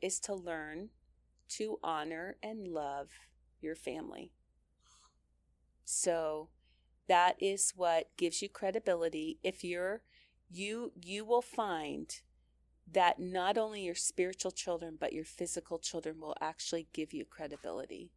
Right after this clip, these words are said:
in your ministry. And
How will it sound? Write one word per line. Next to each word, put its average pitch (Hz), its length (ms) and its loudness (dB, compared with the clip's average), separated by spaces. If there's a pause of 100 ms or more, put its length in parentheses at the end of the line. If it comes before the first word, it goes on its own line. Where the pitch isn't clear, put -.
(140)
in 170 160 -8
your 160 120 -14
ministry. 160 640 -6 (840)
And 165 360 -2